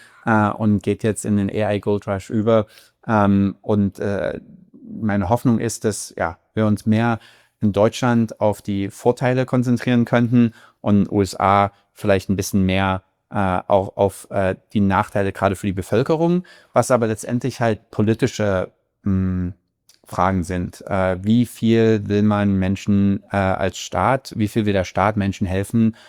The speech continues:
die keinen Job haben, äh, die Krankenversicherung, äh, haben wollen,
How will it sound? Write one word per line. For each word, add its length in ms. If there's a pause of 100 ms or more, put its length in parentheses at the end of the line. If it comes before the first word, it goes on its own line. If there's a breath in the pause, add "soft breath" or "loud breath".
(200 loud breath)
die 360 (520 loud breath)
keinen 220
Job 160
haben, 280 (460)
äh, 440
die 240
Krankenversicherung, 800
äh, 120
haben 460
wollen, 440